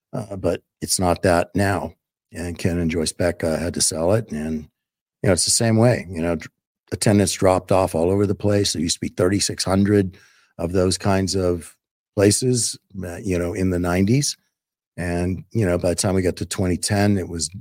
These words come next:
really dwindling fast. And I think it kinda reached the zenith of die-off.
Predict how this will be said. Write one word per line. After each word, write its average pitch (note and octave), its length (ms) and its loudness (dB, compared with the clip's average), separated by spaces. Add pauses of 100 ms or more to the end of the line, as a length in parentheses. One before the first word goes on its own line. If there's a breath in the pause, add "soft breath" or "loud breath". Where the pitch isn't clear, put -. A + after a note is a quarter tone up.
(200)
really F2 500 2 (200)
dwindling D#2+ 520 -2
fast. F2+ 440 -2
And F2+ 80 -2
I E2 80 0
think G2 320 2 (500 soft breath)
it - 80 -4
kinda A2 220 6
reached G#2 240 6
the F#2 100 -2
zenith G2+ 480 2
of D#2+ 300 -2
die-off. F#2 720 2